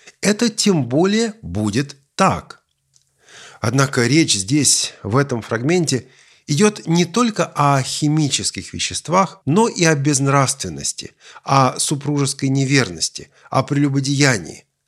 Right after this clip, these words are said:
о воровстве, об убийстве. И опять-таки, сегодня всего этого всё больше и больше становится. В частности, аборт, убийство ещё нерождённых детей, убийство, по поводу которого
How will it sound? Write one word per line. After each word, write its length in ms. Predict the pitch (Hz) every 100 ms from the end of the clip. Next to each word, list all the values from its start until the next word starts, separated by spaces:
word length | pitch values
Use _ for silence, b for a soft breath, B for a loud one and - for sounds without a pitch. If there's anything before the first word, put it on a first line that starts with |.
| _
о 180 | - 143
воровстве, 920 | 123 143 143 135 - 135 135 95 - b b b
об 260 | 147 160
убийстве. 720 | 185 147 185 160 - - - - _ _ _ _ _ B B B B
И 100 | 64
опять-таки, 720 | - 143 165 160 139 131 - _ -
сегодня 680 | - 113 135 175 151 117 92 -
всего 400 | - - 92 139
этого 440 | 147 139 117 107 -
всё 240 | - 92
больше 520 | 90 104 135 - -
и 40 | 113
больше 440 | 107 123 104 -
становится. 600 | - 101 110 85 - - _ b b b b
В 80 | -
частности, 580 | - 127 113 98 - 95
аборт, 540 | 82 85 139 143 - - -
убийство 460 | 92 107 117 - 101
ещё 380 | - 113 95 - -
нерождённых 920 | 101 110 107 90 107 110 92 95 -
детей, 580 | - 92 90 131 139 127 B B B B
убийство, 680 | - 151 127 165 160 - 90
по 140 | -
поводу 320 | - 113 113 110
которого 460 | 110 139 127 113